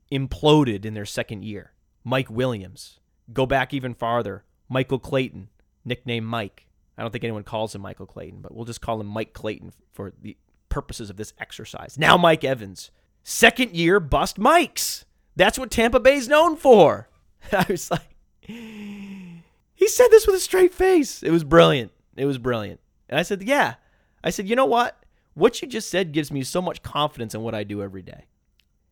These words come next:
And he also talked about the Saints. He said, "Well, the Saints, they must be the worst team in the league because they lost to the Bucs. And the Bucs lost to the Titans.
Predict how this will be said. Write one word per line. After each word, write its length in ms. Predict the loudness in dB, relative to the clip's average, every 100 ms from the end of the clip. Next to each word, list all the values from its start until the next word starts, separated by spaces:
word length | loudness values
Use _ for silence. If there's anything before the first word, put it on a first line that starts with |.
| -8
And 60 |
he 80 | -2
also 200 | -2 -2
talked 260 | -2 -4 -4
about 380 | -6 -6 -8 _ _ -16
the 80 | -8
Saints. 420 | -4 -4 -6 -12
He 80 | -8
said, 220 | -8 -8
"Well, 100 | -14
the 100 | -12
Saints, 640 | -4 -2 -2 -6 -16 -16 _ _ _ _
they 180 | -4 -2
must 340 | 0 -2 -4
be 200 | -8 -6
the 120 | -6 -6
worst 340 | -6 -6 -8
team 220 | -10 -10
in 60 | -8
the 60 |
league 220 | -6 -6 -6
because 220 | -12 -8
they 100 | -6
lost 300 | -6 -6 -8
to 60 |
the 80 | -6
Bucs. 580 | -4 -6 -10 -16 -16 -20 _ _ _
And 100 | -10
the 60 | -2
Bucs 260 | -4 -4 -6
lost 260 | -4 -6
to 60 | -8
the 60 |
Titans. 640 | -2 -2 -2 -8 -14 -20